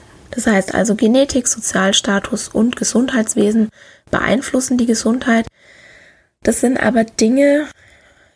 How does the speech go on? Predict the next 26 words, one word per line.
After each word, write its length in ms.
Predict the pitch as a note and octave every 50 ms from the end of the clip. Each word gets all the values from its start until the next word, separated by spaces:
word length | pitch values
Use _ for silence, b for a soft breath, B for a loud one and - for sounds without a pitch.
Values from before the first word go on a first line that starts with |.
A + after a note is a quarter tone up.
| b _
über 180 | - A#3 B3+ B3
die 160 | A#3+ - A#3
man 220 | A3 F#3+ F#3 F#3+
selbst 560 | A3+ - - - G3+ G3+ A3+ A#3 - - - A#3+
nur 160 | A3+ A3 A3
relativ 460 | G#3 G#3 A3 A3 - - A3+ - -
wenig 420 | - F3+ G#3+ G#3+ A3+ A#3+ A#3 A3+ -
Kontrolle 600 | - A#3+ A3+ A3 - - G#3+ A3 G3+ F#3+ - -
hat. 280 | - - - - - - - - - _ _ _ _ _ _ _ _ _ b b b b b b b b b b b b _ _ _ _ -
Und 580 | A3 G#3+ A3 A#3 A3+ A3+ A3 A#3 - - - - _ _ _ -
wenn 200 | A3 A#3 A#3 A3+
wir 140 | A3+ A3
uns 140 | F#3 A3 B3
dann 120 | - G#3+ A3
aber 140 | G#3 G#3
auf 80 | G#3+ -
der 180 | - - - -
anderen 380 | - C#4+ D#4+ E4+ D#4 C4 A#3+
Seite 380 | - - A3 G#3+ A3+ A3+ - A3
die 120 | - C#4+
Faktoren 480 | - - D#4+ - - - A3+ A3 A3 -
anschauen, 800 | - - G#3 A#3 B3+ - - A#3+ G3 G3 G3 G3 F#3+ G3 A3 b b b b b b b b _
die 120 | B3+ B3+ B3
wir 120 | C4 A#3
beeinflussen 720 | A#3 - - - G3 A3 - - - G#3+ A3 - A3+ A3
können, 720 | - - - - - D4 D4 B3+ G#3+ G#3 A3 B3 C#4+ E4